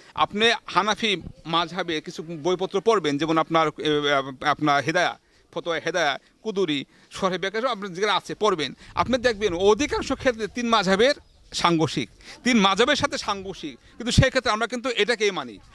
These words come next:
তিন মাযহাবকে মানি না। অথচ আমি বলি কি চারটাই হক, চারটা হক আমি বলি, বলার পর তিনটা হক আমরা ওটা মানি না,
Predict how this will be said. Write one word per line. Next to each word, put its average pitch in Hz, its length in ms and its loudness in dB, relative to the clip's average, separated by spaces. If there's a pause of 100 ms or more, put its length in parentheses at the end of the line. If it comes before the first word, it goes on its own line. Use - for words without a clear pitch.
(120)
তিন 254 120 -2
মাযহাবকে 226 380 0
মানি 180 220 0
না। 160 80 -2
অথচ 196 180 -6
আমি 208 200 -2
বলি 247 180 -6
কি 247 100 -12
চারটাই 220 420 -2
হক, 196 160 -4 (640)
চারটা 240 300 0
হক 233 240 -2
আমি 208 180 -4
বলি, 202 480 0
বলার 208 280 0
পর 233 120 -4 (100)
তিনটা 233 360 0
হক 233 260 -2
আমরা 208 240 -4
ওটা 247 240 -2
মানি 196 320 0
না, 151 240 -6